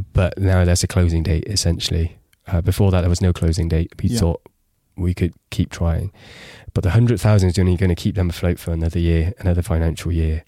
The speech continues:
Speaker 2: Right.
Speaker 1: which is not a lot. So they need to find
Speaker 2: Something sustainable,
Speaker 1: something
Speaker 2: so,
Speaker 1: sustainable.
Speaker 2: yeah.
Speaker 1: And that's difficult, because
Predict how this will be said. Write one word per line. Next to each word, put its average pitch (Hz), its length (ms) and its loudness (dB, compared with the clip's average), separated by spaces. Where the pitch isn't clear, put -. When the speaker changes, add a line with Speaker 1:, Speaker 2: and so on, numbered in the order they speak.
Speaker 2:
Right. 123 180 -6
Speaker 1:
which - 140 -16
is - 100 -8
not 85 220 0
a 87 40 2
lot. 90 140 -2
So - 140 -2
they 87 100 2
need 92 220 2
to 90 100 -4
find 80 520 -4
Speaker 2:
Something 117 460 -4
sustainable, - 340 -6
Speaker 1:
something 98 320 2
Speaker 2:
so, - 100 -2
Speaker 1:
sustainable. 82 520 -2
Speaker 2:
yeah. - 80 -6
Speaker 1:
And 98 180 2
that's 104 180 0
difficult, - 580 -2
because 87 400 -2